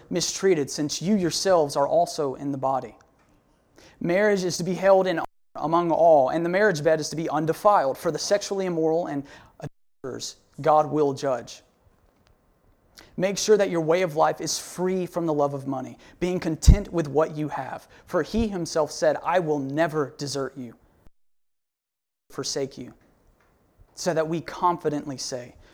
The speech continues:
"The Lord is my helper, I will not be afraid.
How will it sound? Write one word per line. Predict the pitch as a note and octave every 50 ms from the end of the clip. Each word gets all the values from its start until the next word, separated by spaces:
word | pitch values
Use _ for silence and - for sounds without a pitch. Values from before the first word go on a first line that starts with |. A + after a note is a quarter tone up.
| _ _
"The | - E3
Lord | D3+ D3 D3+ D#3 F3 F3 E3
is | D#3 -
my | D#3 D3+ C#3 C#3+
helper, | - - C#3 C3 - - A2+ - - -
I | C3+ C3+
will | C#3 C3+ C#3 D3+ D#3
not | D3 C#3 C3 B2 -
be | C3+ C3
afraid. | A#2+ - - - C3 A2 G#2 - -